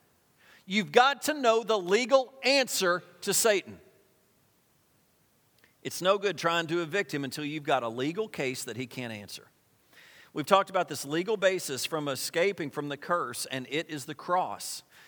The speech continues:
It's what Jesus has done on our behalf. That has totally satisfied every legal requirement. As long as you meet Satan on the basis of the cross,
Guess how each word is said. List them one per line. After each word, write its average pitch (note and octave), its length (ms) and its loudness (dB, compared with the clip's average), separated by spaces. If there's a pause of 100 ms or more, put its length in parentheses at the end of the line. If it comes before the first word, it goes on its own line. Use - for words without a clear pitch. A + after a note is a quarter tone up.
(120)
It's E3+ 260 0
what D#3 240 0
Jesus E3 580 -4
has D3+ 220 -2
done C#3 340 0
on C3 160 -4
our A#2+ 220 0
behalf. A#2 560 -6 (920)
That F3 380 4
has C#3 300 0
totally C4 500 0
satisfied F3 840 2
every F#3+ 280 0
legal F3+ 360 -2
requirement. E3+ 720 -4 (920)
As E3 200 4
long A3+ 300 2
as D#3+ 160 0
you G#3+ 100 -4
meet G3+ 380 -2
Satan F#3+ 580 4
on E3 200 -2
the D#3 60 -2
basis F#3+ 500 0
of D#3+ 200 -4
the D#3 80 -4
cross, B2 640 0